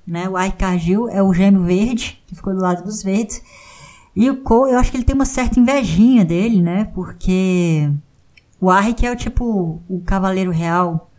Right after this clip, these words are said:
perfeito, né? Que honra o, o seu juramento. E como o Cole já tá todo desonra-, desonrado,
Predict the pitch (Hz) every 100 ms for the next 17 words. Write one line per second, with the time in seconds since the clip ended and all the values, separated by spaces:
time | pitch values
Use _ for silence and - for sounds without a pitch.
0 | _ _ - 170 - 226 233 175 175 196
1 | 277 - - _ _ _ _ _ _ -
2 | 196 240 254 190 - 185 165 196 180 185
3 | 170 175 208 254 - 247 - - - _
4 | _ _ - 196 208 214 208 208 233 226
5 | 208 202 202 196 196 185 208 196 202 196
6 | 175 202 196 190 214 247 254